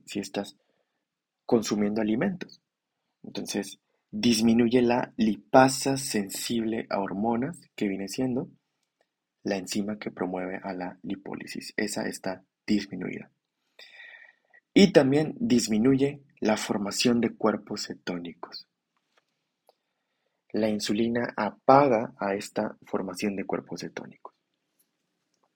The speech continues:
Algo importante, y para cerrar este episodio, es que cuando comes, hay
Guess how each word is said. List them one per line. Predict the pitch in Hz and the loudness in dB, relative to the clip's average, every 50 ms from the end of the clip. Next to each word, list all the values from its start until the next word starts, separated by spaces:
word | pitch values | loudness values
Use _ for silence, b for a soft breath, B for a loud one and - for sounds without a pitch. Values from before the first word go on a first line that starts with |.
| _ _ _ _ _ _ _ - B B B B B B B B B B _ _ | _ _ _ _ _ _ _ -20 B B B B B B B B B B _ _
Algo | 139 143 139 131 143 | 8 10 10 8 6
importante, | 151 147 139 - 139 127 127 - 156 156 151 131 - 110 117 - - | 0 0 2 2 2 2 2 2 2 0 0 -2 -4 -6 -6 -6 -8
y | - 104 | -10 -10
para | 104 - 101 98 98 | -6 -4 -4 -4 -4
cerrar | 98 - 110 110 117 113 123 | -4 -6 -4 -2 -2 -2 -2
este | 120 - - 120 | -4 -4 -4 -4
episodio, | - - 123 - 151 147 135 117 117 117 - _ _ _ - | -4 -4 -2 2 2 4 4 4 2 -2 -4 _ _ _ -2
es | 123 120 - | -2 -2 -2
que | - - 131 131 135 - _ _ _ _ _ _ _ _ _ _ _ _ _ _ _ _ _ _ _ _ _ _ _ _ _ _ _ - _ _ _ _ _ _ _ - | 2 2 2 2 2 0 _ _ _ _ _ _ _ _ _ _ _ _ _ _ _ _ _ _ _ _ _ _ _ _ _ _ _ -20 _ _ _ _ _ _ _ 2
cuando | - 120 110 113 107 104 - | 4 4 4 2 0 -2 2
comes, | - 147 156 156 147 113 123 151 - - - - _ _ _ _ _ _ _ _ _ _ _ _ _ _ _ _ _ _ _ _ _ _ _ _ _ _ _ _ _ _ _ _ _ _ _ _ _ _ _ _ _ _ _ _ _ _ | 6 6 6 6 6 2 -2 -2 -4 -8 -12 -14 _ _ _ _ _ _ _ _ _ _ _ _ _ _ _ _ _ _ _ _ _ _ _ _ _ _ _ _ _ _ _ _ _ _ _ _ _ _ _ _ _ _ _ _ _ _
hay | - 123 123 131 143 - - - | 6 6 8 8 6 2 -2 -10